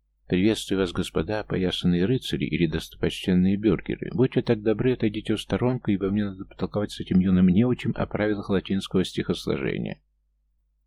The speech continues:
Второй хихикнул. Несмотря на то, что второй был едва ли не копия первого, заметно, что он исподпевал.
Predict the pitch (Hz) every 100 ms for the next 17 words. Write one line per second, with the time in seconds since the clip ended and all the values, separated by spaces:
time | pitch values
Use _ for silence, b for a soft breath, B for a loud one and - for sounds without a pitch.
0 | _ - - 85 110 - 156 - 80 -
1 | 76 - _ _ _ _ - - 190 190
2 | 156 170 156 - - - 135 151 127 123
3 | 117 113 135 123 117 110 113 - 92 -
4 | 107 123 135 107 98 101 - - - 95
5 | 101 - - - - 85 62 53 57